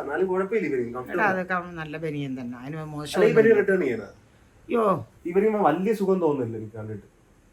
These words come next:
Speaker 2: വലിയ സുഖമല്ല. അതിന്റെ ആ ബനിയന്റെ ഇത് കണ്ടില്ലേ, അത് മറ്റേ, ഉം, ചെ-, ഇങ്ങനെ ഇതുള്ള ബനിയൻ, നല്ല ബനിയൻ തന്നെ.
Speaker 1: ഞാൻ ഇത്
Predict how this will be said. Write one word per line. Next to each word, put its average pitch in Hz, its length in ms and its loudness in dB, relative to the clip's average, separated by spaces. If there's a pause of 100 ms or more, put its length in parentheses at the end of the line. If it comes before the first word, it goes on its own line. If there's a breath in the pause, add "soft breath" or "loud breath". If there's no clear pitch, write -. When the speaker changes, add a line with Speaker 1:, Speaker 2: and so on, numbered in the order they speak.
Speaker 2:
വലിയ 214 320 2
സുഖമല്ല. 262 500 4
അതിന്റെ 220 480 4
ആ 220 540 8
ബനിയന്റെ 226 400 -2
ഇത് 226 360 -2
കണ്ടില്ലേ, 143 460 -6 (300)
അത് 175 140 -16
മറ്റേ, 202 440 0
ഉം, 151 360 -8 (720)
ചെ-, 208 240 0
ഇങ്ങനെ 202 240 -4 (260)
ഇതുള്ള 214 280 0
ബനിയൻ, 170 400 -4
നല്ല 180 220 -4
ബനിയൻ 185 400 0
തന്നെ. 143 180 -6 (320)
Speaker 1:
ഞാൻ 139 140 2
ഇത് 151 160 0